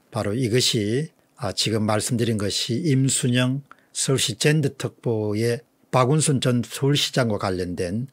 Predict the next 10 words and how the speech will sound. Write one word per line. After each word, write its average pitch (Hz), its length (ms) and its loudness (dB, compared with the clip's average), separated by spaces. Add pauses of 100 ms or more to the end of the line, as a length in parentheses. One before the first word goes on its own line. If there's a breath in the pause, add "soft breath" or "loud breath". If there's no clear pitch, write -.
(120)
사안입니다. 98 920 -4
여기서 147 220 0
아주 147 160 2
우리가 156 260 4
주목해야 170 520 2
될 113 160 -2
것은 120 400 -2
고소장이 147 720 2
들어가기 131 420 2
전인 127 400 0